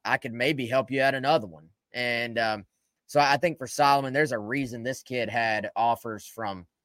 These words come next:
all over the place. Um, you know, remember Florida State early on was heavily pursuing him, and it looked like it was gonna come down to Florida State and South Carolina. Like, his whole list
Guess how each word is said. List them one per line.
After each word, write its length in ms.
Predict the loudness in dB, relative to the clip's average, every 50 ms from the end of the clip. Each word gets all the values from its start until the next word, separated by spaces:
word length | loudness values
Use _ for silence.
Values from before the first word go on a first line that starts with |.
| _ _ _ _ _ _ _ _ 2
all 300 | 6 8 8 8 8 6
over 260 | 4 2 0 0 -4
the 80 | -8 -10
place. 600 | -12 -10 -10 -8 -8 -8 -8 -10 -12 -14 -14 _ _ _
Um, 540 | -10 -6 -6 -4 -4 -4 -6 -8 -10 -12 -18 _ _ _ _ _ _ _ _ _ _ -6
you 80 | -2 0
know, 100 | 0 0
remember 320 | 0 0 0 0 0 0
Florida 320 | 0 2 4 6 6 4
State 380 | 2 -2 2 2 4 4 2 0
early 300 | -2 -2 -2 0 0 0
on 320 | 0 2 2 2 2 0 -4
was 240 | -8 -8 -10 -12 -16
heavily 480 | -6 -2 0 0 0 0 -4 -6 -8 -10 _ _ _ _ _ -14
pursuing 440 | -12 -12 -10 -8 -8 -8 -8 -8 -10
him, 240 | -12 -14 -12 -10 -6
and 80 | -6
it 100 | -4 -2
looked 180 | 0 0 2 4
like 160 | 2 2 2
it 60 | 0
was 120 | -4 -4 -4
gonna 160 | -4 -4 -2
come 200 | -2 -2 0 4
down 300 | 4 4 4 4 2 2
to 140 | 2 0 0 _ _ _ _ _ _ _ _
Florida 260 | 8 8 10 10 8
State 300 | 6 4 6 6 6 6
and 100 | 4 0
South 260 | 2 2 2 2 0
Carolina. 300 | -2 -6 -4 -2 0 2
Like, 140 | 2 0 4
his 220 | 4 4 4 6 8
whole 340 | 8 10 10 8 6 4
list 480 | 4 6 6 6 6 4 -4 -12 _ -18